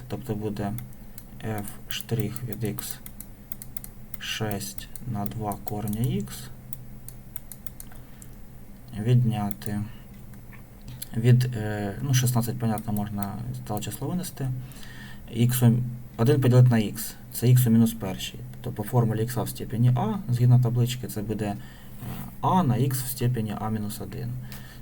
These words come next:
Тобто буде помножити на, е, мінус одиницю і помножити на х у мінус другій.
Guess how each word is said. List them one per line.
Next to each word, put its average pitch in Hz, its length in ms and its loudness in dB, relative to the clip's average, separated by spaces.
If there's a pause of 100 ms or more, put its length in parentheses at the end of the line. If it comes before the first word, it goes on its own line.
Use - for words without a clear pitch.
(100)
Тобто 117 340 0
буде 104 320 -2
помножити 113 880 4
на, 104 320 -2
е, - 60 -4 (1300)
мінус 113 380 6
одиницю 104 720 -2 (800)
і 120 80 2
помножити 113 540 2
на 101 60 -4
х 123 320 -2
у - 20 0
мінус 113 300 4
другій. 92 440 -4